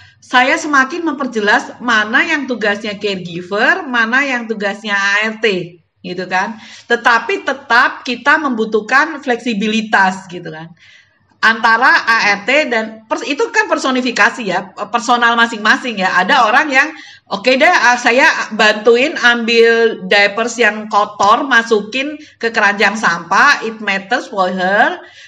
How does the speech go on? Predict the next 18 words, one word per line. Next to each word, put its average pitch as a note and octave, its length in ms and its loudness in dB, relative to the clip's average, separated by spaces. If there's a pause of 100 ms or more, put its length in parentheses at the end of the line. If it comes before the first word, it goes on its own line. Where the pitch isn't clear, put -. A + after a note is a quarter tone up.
(100)
Tapi - 320 0
ada B3 240 2
yang, C#4+ 320 2
"Oke - 160 -4
lah, G#4+ 320 4
mau A3 80 2
saya A3 240 2
sekalian G3+ 560 2
bersih-bersih, G3 480 -6
saya G3+ 320 -4
ambilin," F3 560 -4
gitu D#3+ 240 -8
kan. F#3+ 240 -6
Itu D4+ 400 -8
sangat A#3 320 0
berbeda G3 560 0
satu A#3 480 -4
sama F3 320 -4